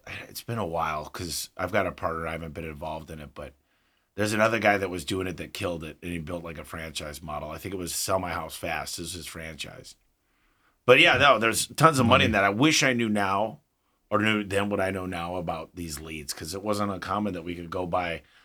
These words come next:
Speaker 1: a lead. Somebody's like, uh, someone died, right?
Speaker 2: Yep.
Speaker 1: They'd sell it for, like, fifty grand, the house that was worth two hundred.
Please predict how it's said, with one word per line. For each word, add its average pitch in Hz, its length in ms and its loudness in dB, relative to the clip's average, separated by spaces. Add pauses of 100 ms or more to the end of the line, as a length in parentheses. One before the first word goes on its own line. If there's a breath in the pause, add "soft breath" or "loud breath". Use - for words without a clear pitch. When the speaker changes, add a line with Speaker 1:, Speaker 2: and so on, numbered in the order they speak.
(300 soft breath)
Speaker 1:
a 92 100 -2
lead. 92 520 -2 (520)
Somebody's 107 420 0
like, 95 460 -2
uh, 87 300 0 (180)
someone 104 320 0
died, 82 340 -2 (180)
right? 85 200 -4
Speaker 2:
Yep. 101 160 0 (240)
Speaker 1:
They'd 110 140 -4
sell 135 200 2
it 131 100 2
for, 127 120 0
like, 120 180 2
fifty 131 300 -2
grand, 117 540 -2 (220)
the 98 140 -2
house 123 320 0
that - 80 -8
was 98 160 -6
worth 101 180 -6
two 113 200 -6
hundred. 113 400 -8